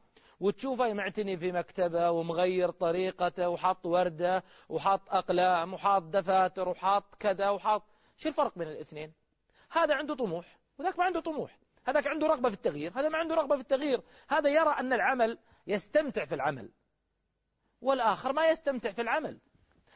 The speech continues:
أيضًا بيوتنا اليوم لابد أن نستمتع في بيوتنا، لابد أن نحن نفكر كيف نستمتع. الزوجة اليوم لابد أن تفكر تصبر أولًا مع الزوج،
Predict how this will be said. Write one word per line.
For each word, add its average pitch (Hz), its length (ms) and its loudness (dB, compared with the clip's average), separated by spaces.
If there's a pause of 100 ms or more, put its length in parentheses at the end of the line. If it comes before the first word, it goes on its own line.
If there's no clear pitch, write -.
(140)
أيضًا 320 220 2
بيوتنا 262 480 0
اليوم 247 260 0
لابد 269 280 -2
أن 262 100 -8
نستمتع 254 500 -2
في 185 120 -8
بيوتنا، 175 420 -8
لابد 214 320 0
أن 208 220 -8
نحن 226 340 -4
نفكر 254 640 -2 (320)
كيف 269 320 2
نستمتع. 214 720 -2 (300)
الزوجة 220 540 2
اليوم 220 240 0
لابد 269 200 -2
أن 247 100 -6
تفكر 240 320 -4
تصبر 214 440 -2
أولًا 202 240 2
مع 175 180 -4
الزوج، 165 360 -2